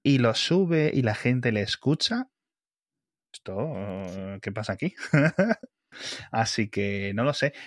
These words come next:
Speaker 1: pero es la gracia del podcast,
Speaker 2: Sobre todo,
Speaker 1: creo.
Speaker 2: si no eras, yo, por ejemplo, no era, no era de escuchar programas de radio de estos de tertulia ni de comentaristas, o sea,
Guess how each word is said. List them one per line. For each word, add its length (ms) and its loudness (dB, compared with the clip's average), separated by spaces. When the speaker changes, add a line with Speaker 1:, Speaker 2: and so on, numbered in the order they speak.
Speaker 1:
pero 100 0
es 100 -2
la 120 6
gracia 340 4
del 140 0
podcast, 340 -2
Speaker 2:
Sobre 120 0
todo, 240 2
Speaker 1:
creo. 80 0
Speaker 2:
si 180 4
no 140 4
eras, 280 4
yo, 180 2
por 120 2
ejemplo, 360 2
no 180 4
era, 280 4
no 180 -2
era 180 2
de 120 0
escuchar 520 -2
programas 400 2
de 80 0
radio 380 2
de 80 2
estos 220 -2
de 100 -2
tertulia 640 2
ni 100 2
de 120 0
comentaristas, 680 0
o 60 -4
sea, 240 0